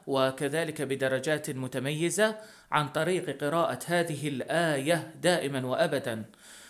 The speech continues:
بعد صلاة الفجر أو بعد صلاة العشاءين واحد وعشرين مرة.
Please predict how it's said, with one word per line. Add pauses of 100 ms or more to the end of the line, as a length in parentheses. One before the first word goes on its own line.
(140)
بعد
صلاة
الفجر (400)
أو
بعد
صلاة
العشاءين (380)
واحد
وعشرين
مرة.